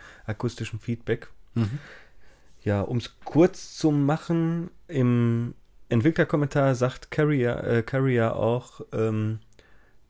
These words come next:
Speaker 1: dass sich die Vokalphrasen von Always zu Never ändern, ne?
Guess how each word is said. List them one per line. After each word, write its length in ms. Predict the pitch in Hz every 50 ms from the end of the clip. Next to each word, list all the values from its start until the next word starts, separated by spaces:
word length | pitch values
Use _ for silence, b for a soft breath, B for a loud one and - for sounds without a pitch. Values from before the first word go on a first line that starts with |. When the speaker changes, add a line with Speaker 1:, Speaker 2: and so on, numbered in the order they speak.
| _ - -
Speaker 1:
dass 520 | - 113 117 120 117 - - - - - -
sich 400 | 131 120 113 120 120 117 - -
die 260 | - 117 117 113 107 110
Vokalphrasen 1000 | 107 104 - - 127 117 113 123 139 135 - - - 117 110 120 123 117 123 120
von 360 | - - - 117 113 113 113 -
Always 520 | - 113 120 123 123 131 131 127 - -
zu 120 | - - 120
Never 380 | 107 104 117 - 165 151 151
ändern, 440 | - - 165 175 185 196 202 196 175 156
ne? 120 | 170 185